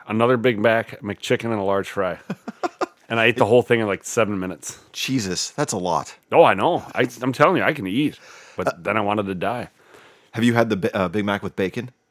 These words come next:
Speaker 1: No.
Speaker 2: They, like, they, they pretty much every sandwich they have now, they, like, are doing a deal where you can put bacon on it.
Speaker 1: Whoa.
Speaker 2: It's good. It's like,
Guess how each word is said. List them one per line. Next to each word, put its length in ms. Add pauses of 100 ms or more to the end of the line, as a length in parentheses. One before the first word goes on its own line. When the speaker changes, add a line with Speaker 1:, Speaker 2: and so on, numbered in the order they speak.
(200)
Speaker 1:
No. 440 (160)
Speaker 2:
They, 140
like, 220
they, 140 (100)
they 180 (260)
pretty 180
much 160
every 340
sandwich 380
they 100
have 160
now, 140
they, 160
like, 240
are 60
doing 180
a 60
deal 160
where 80
you 80
can 60
put 140
bacon 240
on 140
it. 140 (160)
Speaker 1:
Whoa. 800 (260)
Speaker 2:
It's 220
good. 360
It's 280
like, 400